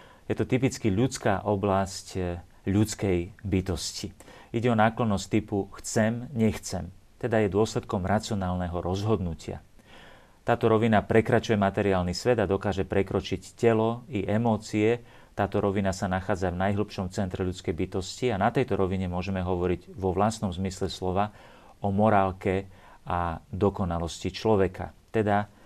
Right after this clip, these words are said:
na tejto rovine hovoríme o láske ako rozhodnutí vôle. A na tejto rovine človek môže objavovať zmysel svojho života. Milí priatelia, a jednou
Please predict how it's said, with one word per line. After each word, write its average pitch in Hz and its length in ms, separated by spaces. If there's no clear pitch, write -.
na 101 160
tejto 107 240
rovine 95 320
hovoríme 92 560
o 90 80
láske 98 720
ako 92 240
rozhodnutí 95 720
vôle. 101 560
A 87 260
na 95 160
tejto 101 240
rovine 92 400
človek 87 240
môže 90 480
objavovať 87 800
zmysel 92 720
svojho 90 400
života. 80 480
Milí 113 160
priatelia, 104 640
a 92 400
jednou 113 480